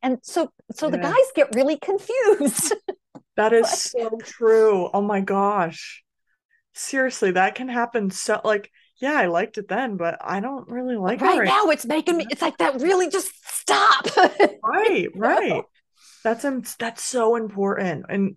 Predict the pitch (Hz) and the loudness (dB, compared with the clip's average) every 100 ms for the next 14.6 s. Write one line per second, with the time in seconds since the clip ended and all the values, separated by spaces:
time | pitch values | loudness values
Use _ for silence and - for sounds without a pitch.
0 | - 196 196 190 185 202 214 202 208 180 | -6 -2 0 0 -2 -2 -4 -4 0 0
1 | 160 156 _ _ _ _ _ _ _ _ | 0 -4 _ _ _ _ _ _ _ _
2 | _ _ - 208 208 202 214 247 226 220 | _ _ -2 -2 0 2 4 4 2 -4
3 | - 196 196 190 165 185 180 175 165 175 | -4 -4 -2 -4 -6 -6 -4 -4 -6 -6
4 | 190 175 170 160 156 170 175 170 160 170 | -4 -2 -2 -6 -6 -2 0 0 0 -2
5 | 175 151 160 160 170 175 180 180 196 190 | -4 -2 -4 -4 -4 -2 -2 -4 -2 -2
6 | 180 - - 196 190 220 226 240 202 185 | -2 -6 -8 -6 -4 -6 -6 -4 -4 -2
7 | 175 151 151 - _ - 233 208 180 196 | -2 -4 -6 -14 _ 0 2 2 -2 -2
8 | 180 165 160 _ _ _ _ _ _ - | 0 0 -4 _ _ _ _ _ _ -2
9 | 247 226 214 254 233 233 202 196 175 160 | 0 2 0 -2 -4 -2 0 2 2 0
10 | - 185 196 190 190 185 180 175 - 214 | -2 -4 -2 0 0 0 -2 -4 -8 -10
11 | 180 147 180 - _ _ _ _ _ 208 | -6 -6 -8 -12 _ _ _ _ _ -2
12 | 208 247 269 214 180 185 190 180 214 208 | 0 0 0 -2 -4 -4 -6 -4 -2 -2
13 | 180 - - 196 - - 247 240 226 185 | -4 -10 -12 -12 -12 -4 2 2 2 0
14 | 170 160 160 127 165 | -2 -6 -6 -6 -8